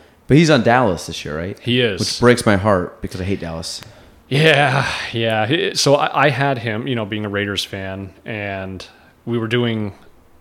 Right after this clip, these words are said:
Speaker 2: a dynasty league. So that's, that's a little interesting.
Speaker 1: I, I like that. Now, how many
Speaker 2: It's
Speaker 1: players
Speaker 2: cool.
Speaker 1: did you get to keep?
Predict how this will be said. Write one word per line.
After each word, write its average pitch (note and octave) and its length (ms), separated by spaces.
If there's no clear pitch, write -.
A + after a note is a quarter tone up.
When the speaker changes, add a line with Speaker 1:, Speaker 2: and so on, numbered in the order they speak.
Speaker 2:
a A2 80
dynasty A#2+ 480
league. D#2+ 220
So G#2 480
that's, B2+ 320
that's D#3+ 200
a F3+ 40
little A#2 180
interesting. F2+ 480
Speaker 1:
I, B2+ 80
I C3+ 40
like A#2+ 300
that. E2 360
Now, A#2+ 100
how C3 120
many D3+ 100
Speaker 2:
It's C#3 100
Speaker 1:
players C3+ 260
Speaker 2:
cool. A#2 80
Speaker 1:
did F2+ 60
you - 60
get A2 100
to F#2+ 60
keep? F#2+ 340